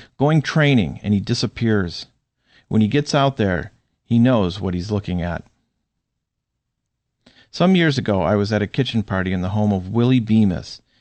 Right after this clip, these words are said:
in Amherst, Massachusetts. The room was full of biologists, full of shop talk, beer, wine, the shouts of children, the contributions of a barking dog.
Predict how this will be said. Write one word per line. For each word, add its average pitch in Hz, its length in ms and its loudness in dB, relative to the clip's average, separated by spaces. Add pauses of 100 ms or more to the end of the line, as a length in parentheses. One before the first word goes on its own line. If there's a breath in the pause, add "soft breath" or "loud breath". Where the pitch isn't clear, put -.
(120)
in - 100 -6
Amherst, 113 420 0
Massachusetts. 101 920 -4 (1000)
The 107 100 0
room 156 220 4
was 175 140 4
full 127 200 -4
of 113 120 -2
biologists, 101 960 -4 (340)
full 139 180 -2
of 131 100 -2
shop 110 320 -2
talk, - 360 -10 (400)
beer, 101 520 0 (400)
wine, 98 440 0 (260)
the 107 80 -2
shouts 131 360 0
of 120 100 -2
children, 101 540 -2 (480 soft breath)
the - 80 -10
contributions 127 720 0
of 92 80 -6
a 95 60 -2
barking 104 400 -2
dog. 95 440 -2